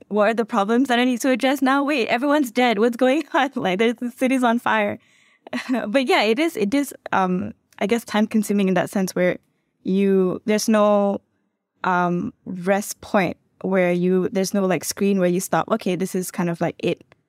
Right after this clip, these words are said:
for today," but you kinda just keep going and building on the city, right?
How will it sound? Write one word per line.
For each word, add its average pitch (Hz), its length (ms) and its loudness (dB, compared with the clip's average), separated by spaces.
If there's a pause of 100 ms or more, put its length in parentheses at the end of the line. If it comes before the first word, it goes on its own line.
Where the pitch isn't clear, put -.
(180)
for 175 240 -2
today," 208 420 -6
but 180 140 -2
you 196 60 -2
kinda 202 180 2
just 190 160 -6
keep 214 160 -6
going 180 280 2
and 170 200 -2 (200)
building 185 340 0
on 170 100 0
the 170 80 -2
city, 170 320 -4
right? 156 260 -4